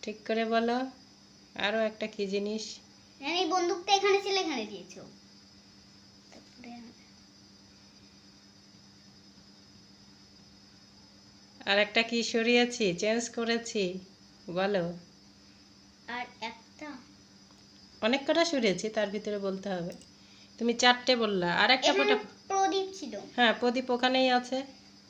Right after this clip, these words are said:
Speaker 2: সে-
Speaker 1: আর একটা কি
Speaker 2: এখানে
Speaker 1: জি-
Speaker 2: কলমটা এখানে ছিল, এখানে দিয়েছো।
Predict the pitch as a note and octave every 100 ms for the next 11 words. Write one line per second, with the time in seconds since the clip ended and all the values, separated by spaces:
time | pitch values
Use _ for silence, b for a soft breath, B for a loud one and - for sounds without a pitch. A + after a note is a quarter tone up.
0 | - - - - - C4+ C4 C4 - -
1 | - - - A3 B3 C4+ C4+ C#4 C4+ F#4+
2 | A#4+ B4 A#4+ B4 B4+ C#5 C5 C5+ C#5 B4+
3 | B4 C5 C5 A#4+ A4 - B3